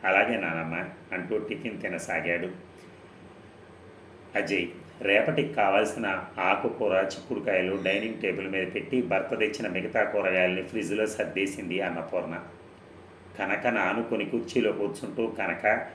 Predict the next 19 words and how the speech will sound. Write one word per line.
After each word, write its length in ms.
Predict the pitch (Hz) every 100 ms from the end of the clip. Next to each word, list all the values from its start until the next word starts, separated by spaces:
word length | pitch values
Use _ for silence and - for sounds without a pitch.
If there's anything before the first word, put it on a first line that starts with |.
| - - - -
"కలకత్తా 500 | 92 101 - 139 147
అన్నయ్య 360 | 135 123 117 117
దగ్గర 300 | 113 120 110
నుంచి 300 | 117 113 131
లెటర్ 280 | 95 87 101
వచ్చింది. 560 | - - 95 98 98 98
వాళ్ళ 260 | 95 92 90 82 82 82
గోల్డెన్ 380 | 101 113 123 117
వెడ్డింగ్ 400 | 101 101 90 107
యానివర్సరీ 720 | 101 92 101 101 95 117 101
అట 200 | 92 87
వచ్చే 500 | 90 85 98 98 -
నెల. 340 | 107 92 85 85 123
నువ్వు 180 | 98
వస్తున్నావా?" 540 | 98 - 113 104 95 110 - - - - - - - - - - 95
"ఆ, 260 | 85 98 113
నాకు 360 | 98 85 92 117
రాశారు. 540 | 110 101 98 107 98 104 - -
పోదు. 480 | 87 92 98 95 87